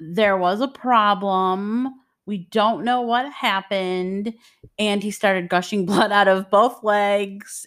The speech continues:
and we couldn't control it, and we had to call in an open heart, um, an open heart surgical team to make sure that we didn't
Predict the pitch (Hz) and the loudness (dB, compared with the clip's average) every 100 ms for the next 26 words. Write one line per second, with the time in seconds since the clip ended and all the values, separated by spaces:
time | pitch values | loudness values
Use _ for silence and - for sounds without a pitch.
0 | - 202 190 196 196 190 185 - 214 202 | -4 0 2 0 -2 -4 -10 -4 -4 -4
1 | - 277 269 240 214 208 202 196 - - | -4 -4 -2 0 2 2 -2 -4 -16 -20
2 | _ 202 202 208 202 196 - 208 202 196 | _ -4 -2 0 -2 -2 0 2 2 0
3 | 190 185 180 - 202 202 185 185 180 - | 0 0 0 -2 -6 -2 0 0 -2 -6
4 | _ - - - _ _ _ _ - 190 | _ -20 -20 -20 _ _ _ _ 0 2
5 | 175 175 175 180 185 190 _ _ _ _ | 4 4 2 -2 -6 -10 _ _ _ _
6 | - - - 180 190 196 202 196 202 190 | -20 -10 -8 -4 -4 -2 -4 -2 0 2
7 | 185 - - - 202 175 175 - 143 - | 2 -2 -8 -6 -4 -4 -8 -10 -10 -10
8 | 85 82 180 - _ _ _ _ _ - | -10 -12 -14 -18 _ _ _ _ _ -8
9 | 226 202 180 - 214 196 180 175 185 170 | -4 -2 -4 -4 -2 -2 -2 -4 -8 -6
10 | 202 226 220 | -4 -2 -4